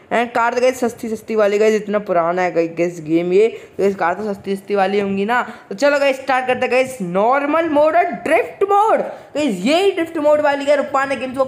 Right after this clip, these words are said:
car simulator two में लाना चाहिए जो अभी latest है, ठीक है वाली guys। जल्द से वीडियो को like कर दो गाइस, जल्द से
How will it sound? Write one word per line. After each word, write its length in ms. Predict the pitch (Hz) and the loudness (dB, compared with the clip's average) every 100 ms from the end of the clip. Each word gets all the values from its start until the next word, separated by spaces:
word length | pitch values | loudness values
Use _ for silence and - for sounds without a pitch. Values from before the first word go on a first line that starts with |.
| 269 | -2
car 240 | 254 269 277 | -2 -2 -4
simulator 320 | 254 247 226 254 - | -10 -6 -4 -4 -4
two 120 | 269 | -6
में 120 | 254 247 | -2 0
लाना 320 | 190 214 233 | 2 0 0
चाहिए 160 | 226 233 | -4 -4
जो 80 | |
अभी 160 | 233 220 | -4 -2
latest 440 | 202 185 190 170 | -2 0 0 -2
है, 120 | 156 143 | -4 -4
ठीक 120 | 214 | 0
है 60 | 233 | 2
वाली 200 | 220 220 | 0 2
guys। 180 | 233 233 - - 143 | 0 0 -6 -16 -6
जल्द 140 | 147 | -6
से 60 | 160 | -4
वीडियो 220 | 165 175 | -6 -4
को 60 | 170 | 0
like 260 | 151 190 | 0 0
कर 100 | 208 | 0
दो 60 | 180 | 0
गाइस, 140 | 196 185 | -2 -2
जल्द 140 | 185 | -4
से 240 | 196 220 | -4 -4